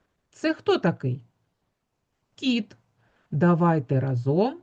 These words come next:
скажемо окремо всі звуки цього слова. Перший звук К, другий І,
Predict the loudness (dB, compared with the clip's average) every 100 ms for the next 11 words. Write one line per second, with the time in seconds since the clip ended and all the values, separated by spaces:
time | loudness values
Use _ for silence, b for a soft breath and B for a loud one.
0 | _ _ -10 -4 -2 -2 -2 -6 0 0
1 | 2 0 0 2 2 0 0 -4 _ -20
2 | -16 0 2 2 -2 -6 -2 0 2 0
3 | 0 -2 -2 0 0 0 -2 -2 0 2
4 | 0 -6 _ _ _ _ _ 4 6 4
5 | 2 0 0 -4 -4 _ _ _ 2 2
6 | 2 _ _ _ _ _ _ 0 2 4
7 | 4 2 0 -4 -8 _ _ _ -2 0
8 | 2 2 2 0